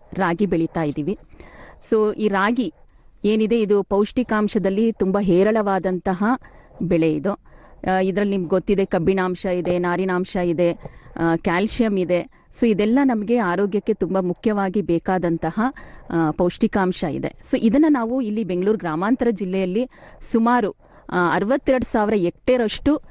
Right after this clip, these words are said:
ರಾಗಿನ ಬೆಳೀತಾ ಇದ್ದೇವೆ. ಅಂದ್ರೆ ಅರವತ್ತೊಂಬತ್ತು ಸಾವಿರ ಹೆಕ್ಟೇರ್ ಏನ್ ನಮ್ಗೆ ಮುಂಗಾರು ಹಂಗಾಮ್ ಏನು, ಆ, ಪ್ರಮುಖವಾದ ಹಂಗಾಮ್ ಇದೆ, ಅದರಲ್ಲಿ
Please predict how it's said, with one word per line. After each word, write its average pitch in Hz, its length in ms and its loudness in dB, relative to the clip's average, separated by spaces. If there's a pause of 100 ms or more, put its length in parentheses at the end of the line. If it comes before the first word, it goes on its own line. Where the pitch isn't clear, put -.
(220)
ರಾಗಿನ 180 400 2
ಬೆಳೀತಾ 151 340 -4
ಇದ್ದೇವೆ. 147 160 -6
ಅಂದ್ರೆ 214 160 0
ಅರವತ್ತೊಂಬತ್ತು 240 640 0
ಸಾವಿರ 220 200 0
ಹೆಕ್ಟೇರ್ 220 420 0
ಏನ್ 202 280 4
ನಮ್ಗೆ 220 380 2 (300)
ಮುಂಗಾರು 202 440 2
ಹಂಗಾಮ್ 214 380 -2
ಏನು, 196 340 -4 (360)
ಆ, 165 360 -2
ಪ್ರಮುಖವಾದ 214 720 0
ಹಂಗಾಮ್ 202 380 0
ಇದೆ, 170 180 2
ಅದರಲ್ಲಿ 202 680 0